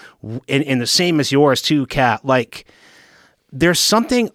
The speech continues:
unsatisfying about the third act or the final act, and there's, there's, there's something, and, and I, you know, I'm not saying that, um, it's, there's a problem with you if you're unsatisfied, because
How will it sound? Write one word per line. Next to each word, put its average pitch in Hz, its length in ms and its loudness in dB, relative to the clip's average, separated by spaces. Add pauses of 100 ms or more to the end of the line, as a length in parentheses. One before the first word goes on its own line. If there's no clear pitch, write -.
unsatisfying 147 1200 0
about 123 640 0
the 113 140 -4
third 120 400 2
act 117 300 2
or 113 60 0
the 104 80 -4
final 123 440 0
act, 123 340 0
and 120 80 -4
there's, 110 140 -4
there's, - 300 -8
there's 127 200 -2
something, 170 440 0
and, 151 260 0
and 147 300 0
I, 151 340 2
you 170 100 -2
know, 165 100 2
I'm 185 100 0
not 202 160 0
saying 165 320 -2
that, 143 240 0 (800)
um, 120 560 2 (340)
it's, - 260 -4
there's 135 320 -2
a 127 60 -2
problem 160 460 4
with 123 120 0
you 123 440 2
if 110 160 -4
you're 139 120 2
unsatisfied, 117 640 0
because 101 220 -8